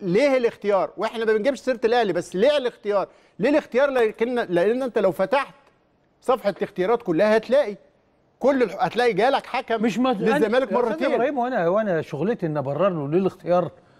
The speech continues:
Speaker 2: هو الكلام ده، هو عايز كده، إنك ن-، إن هو ي-، إن ده يبقى موضوع مثير للجدل. يعني أنا نفسي، ها، مش شايف إن الموضوع ده ي-، يعني يست-، هو يستحق الرد في مجال،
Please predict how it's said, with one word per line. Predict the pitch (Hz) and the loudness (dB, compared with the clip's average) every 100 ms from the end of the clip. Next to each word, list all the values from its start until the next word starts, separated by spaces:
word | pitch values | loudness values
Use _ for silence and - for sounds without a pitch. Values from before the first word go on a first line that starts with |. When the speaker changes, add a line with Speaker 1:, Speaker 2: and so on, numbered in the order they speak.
| _ _ _ _ _ _ _ _ _ _ _ - | _ _ _ _ _ _ _ _ _ _ _ -2
Speaker 2:
هو | 220 | 0
الكلام | - 233 311 285 | 0 2 2 0
ده، | 208 | -2
هو | 170 247 294 | 0 0 0
عايز | 302 - | -4 -2
كده، | 247 285 147 - _ _ _ _ _ - | 0 0 -2 -10 _ _ _ _ _ -2
إنك | 208 214 | -2 0
ن-، | 233 | 2
إن | 196 202 208 | 2 2 4
هو | 214 269 240 | 4 4 2
ي-، | 214 - - 180 | 0 -2 -6 -2
إن | 185 | 0
ده | 233 294 262 | 2 2 0
يبقى | 277 233 | 0 0
موضوع | 202 208 285 | -2 -2 -4
مثير | 214 - 277 | -4 -2 0
للجدل. | 202 196 269 170 151 | 2 2 2 0 0
يعني | 175 180 233 | 0 0 0
أنا | 277 | 0
نفسي، | 233 269 - 240 233 - _ _ - | 0 -2 -2 -2 -2 -8 _ _ -4
ها، | 165 269 254 - _ _ _ | 0 0 -2 -12 _ _ _
مش | - 170 196 | -2 0 0
شايف | - 294 226 | 2 0 2
إن | 240 | 0
الموضوع | 226 214 277 | 0 0 -2
ده | 208 254 240 | 2 2 4
ي-، | 202 180 170 165 160 156 147 - _ _ _ - | 4 2 2 0 -2 -4 -8 -16 _ _ _ -2
يعني | 147 156 165 | -2 2 0
يست-، | 180 262 196 | 0 -2 0
هو | 196 247 | 2 2
يستحق | 208 208 277 - | -2 -6 -6 -4
الرد | 233 277 254 | -2 0 0
في | 180 226 | -2 0
مجال، | 220 214 285 277 | 0 2 2 0